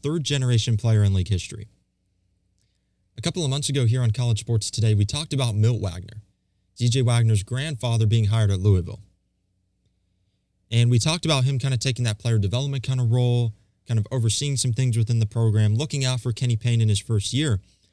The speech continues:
We talked about that having a huge, huge recruiting impact on D J because prior to Milt Wagner being hired at Louisville,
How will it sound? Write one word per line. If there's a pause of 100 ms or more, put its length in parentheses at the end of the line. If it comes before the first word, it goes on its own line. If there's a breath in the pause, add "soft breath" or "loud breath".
(1040 soft breath)
We
talked
about
that
having
a
huge,
huge
recruiting
impact
on
D
J
because (920)
prior
to
Milt
Wagner
being
hired
at
Louisville,